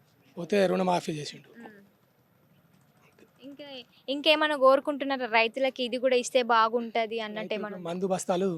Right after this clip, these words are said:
Speaker 2: ఉమ్.
Speaker 1: సబ్సిడీలో ఇస్తే బాగుంటది.
Speaker 2: ఉమ్.
Speaker 1: అట్లనే మందు స్ప్రే చేసేటివి కూడా కొద్దిగా
Speaker 2: ఉమ్.
Speaker 1: పంపులు కానీ, తైవాన్ పంపులు కానీ
Speaker 2: ఉమ్.
Speaker 1: సబ్సిడీలో ఇస్తే బాగుంటది మేడం.
Speaker 2: ఇంకొకటి అంకుల్, ఆ, రీసెంట్గా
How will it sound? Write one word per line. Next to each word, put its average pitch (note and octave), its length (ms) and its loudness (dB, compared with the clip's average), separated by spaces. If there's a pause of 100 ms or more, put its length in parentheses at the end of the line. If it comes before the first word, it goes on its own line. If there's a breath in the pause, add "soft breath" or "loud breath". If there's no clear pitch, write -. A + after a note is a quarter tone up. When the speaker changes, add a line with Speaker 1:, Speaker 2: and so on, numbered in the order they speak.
(240)
Speaker 2:
ఉమ్. A#3+ 160 -20 (160)
Speaker 1:
సబ్సిడీలో G3 400 4
ఇస్తే F3+ 180 0
బాగుంటది. E3 460 0 (180)
Speaker 2:
ఉమ్. A#3+ 120 -20 (560)
Speaker 1:
అట్లనే F#3 340 -2 (420)
మందు E3+ 220 -8
స్ప్రే F3+ 240 -4
చేసేటివి F3+ 380 -2
కూడా F3 140 0
కొద్దిగా E3+ 260 -2
Speaker 2:
ఉమ్. - 520 -12
Speaker 1:
పంపులు F3 300 4
కానీ, E3 300 -4
తైవాన్ E3 380 -2
పంపులు D#3+ 280 -8
కానీ D#3 240 -10 (280)
Speaker 2:
ఉమ్. A#3+ 160 -20 (260)
Speaker 1:
సబ్సిడీలో F#3 400 -2
ఇస్తే F3 200 -4
బాగుంటది D#3+ 420 -4
మేడం. - 180 -20 (500)
Speaker 2:
ఇంకొకటి E4 380 2
అంకుల్, D#4 440 -2
ఆ, B3 200 0
రీసెంట్గా D#4 680 0